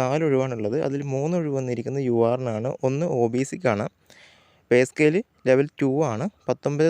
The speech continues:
തൊള്ളായിരം മുതൽ അറുപത്തിമൂന്ന് ഇരുന്നൂറ് വരെ നിങ്ങൾക്ക് സാലറി ആയിട്ട് ലഭിക്കുന്നതാണ്. അപ്പോൾ ഇതിൻ്റെ വേക്കൻസി ഇപ്പോൾ കുറവാണ് എങ്കിലും, ഏഹ്, ഇത് കൂടാനും കുറയാനൊക്കെ സാധ്യതയുണ്ടെന്ന് നോട്ടിഫിക്കേഷനകത്ത് തന്നെ പറയുന്നുണ്ട്. അപ്പോൾ ഇതിൻ്റെ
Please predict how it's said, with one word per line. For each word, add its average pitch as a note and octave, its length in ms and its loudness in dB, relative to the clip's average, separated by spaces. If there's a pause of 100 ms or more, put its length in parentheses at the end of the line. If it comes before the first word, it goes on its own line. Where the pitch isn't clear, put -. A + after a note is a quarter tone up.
തൊള്ളായിരം C#3 480 2
മുതൽ A#2 180 0 (180)
അറുപത്തിമൂന്ന് C3+ 580 0 (100)
ഇരുന്നൂറ് C3 420 0
വരെ D3+ 180 0
നിങ്ങൾക്ക് A2+ 320 -4
സാലറി A#2+ 300 2
ആയിട്ട് A#2 200 0
ലഭിക്കുന്നതാണ്. A2+ 500 -4 (1120)
അപ്പോൾ D#3 240 4 (1000)
ഇതിൻ്റെ D3 300 0 (360)
വേക്കൻസി C#3+ 500 0
ഇപ്പോൾ D#3+ 200 -4
കുറവാണ് C#3 440 0 (100)
എങ്കിലും, B2 260 -4 (400)
ഏഹ്, C3 220 0 (100)
ഇത് C3 140 -4 (240)
കൂടാനും C3+ 500 0
കുറയാനൊക്കെ C3 560 0
സാധ്യതയുണ്ടെന്ന് B2 600 -2
നോട്ടിഫിക്കേഷനകത്ത് A#2 800 -4
തന്നെ C#3 160 -4 (500)
പറയുന്നുണ്ട്. A2+ 500 2 (1000)
അപ്പോൾ D3+ 180 4
ഇതിൻ്റെ D#3 220 2